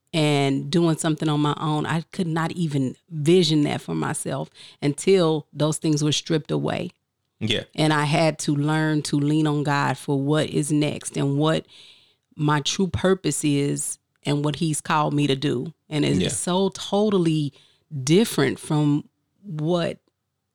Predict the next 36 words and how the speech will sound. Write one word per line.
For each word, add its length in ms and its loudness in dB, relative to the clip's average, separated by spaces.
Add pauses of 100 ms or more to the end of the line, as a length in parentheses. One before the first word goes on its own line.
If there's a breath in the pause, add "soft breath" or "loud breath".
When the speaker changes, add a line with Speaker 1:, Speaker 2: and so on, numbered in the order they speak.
(160)
Speaker 1:
I 160 0
was 260 0
doing. 440 2 (300 loud breath)
Now, 360 -2 (200)
the 80 -6
beautiful 420 -2
thing 240 -2
about 320 -2
it 100 -6
is 340 -6
all 180 0
things 300 -2
work 220 -6
together 300 -4
for 160 -8
the 80 -4
good, 360 -8
right? 340 -2
Speaker 2:
Right, 280 0 (100)
right, 220 -2
right. 180 -4 (240)
Speaker 1:
Because 540 0
those 260 2
things 360 2
that 180 0
I 540 -2 (420)
learned 680 2
in 140 -2
the 80 -2
corporate 420 -2
world 400 0
have 380 -2
overlapped, 760 -2 (240 soft breath)
and 140 2
it 140 0
has 340 0